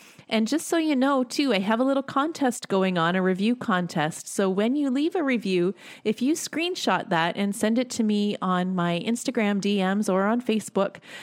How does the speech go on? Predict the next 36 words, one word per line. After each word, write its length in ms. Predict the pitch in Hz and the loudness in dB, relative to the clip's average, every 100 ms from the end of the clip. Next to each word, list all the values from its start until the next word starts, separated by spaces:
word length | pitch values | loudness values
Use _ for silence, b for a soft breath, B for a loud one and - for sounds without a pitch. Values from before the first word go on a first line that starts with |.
| B B | B B
I 180 | 220 240 | 2 2
will 240 | 254 269 - | 2 0 0
enter 240 | 262 262 | -2 0
you 160 | 269 277 | -2 0
to 80 | 247 | 0
win 140 | 233 | 0
a 60 | 226 | -2
scholarship 680 | - 226 247 247 220 - | -2 0 0 -2 -4 -6
to 180 | - 233 | -4 -2
my 140 | 214 | 0
sixteen-week 880 | 190 - 247 - 240 226 220 - - | -2 -4 -8 -4 -2 0 0 -2 -10
coaching 400 | - 285 - 262 | -2 -2 0 -4
program, 460 | 202 175 180 175 180 | 0 -2 0 0 0
Right 160 | 180 180 | -2 0
Body 260 | 175 175 | -2 -2
for 200 | 180 175 | -2 -2
Me. 280 | 185 170 170 | -2 -2 -6
So 300 | - - 135 - B B B _ _ _ - - 185 | -10 -6 -6 -8 B B B _ _ _ -20 -16 -10
that's 300 | 180 - - | -8 -8 -4
pretty 220 | 180 165 | -4 -4
cool. 340 | - 185 - B B B B | -2 -2 -2 B B B B
All 180 | 247 247 | 0 2
right. 220 | 226 160 - - | 2 -2 -8 0
So 360 | 269 226 196 B B B B B B B - | 2 2 0 B B B B B B B -2
raise 540 | 226 269 330 330 - | 2 4 2 0 -2
your 200 | 320 339 | -2 0
hand, 640 | 311 285 247 180 160 185 - 233 | 0 0 2 0 -2 -8 -8 -2
maybe 300 | 226 240 247 | 0 0 0
just 240 | 254 - | -2 -2
in 80 | 269 | 0
your 100 | 277 | 2
mind, 300 | 190 160 180 | 2 0 -2
if 80 | - | -2
there's 180 | 196 | -4
people 300 | - 214 196 | 0 0 2
around, 420 | 185 160 147 175 | 2 2 0 -4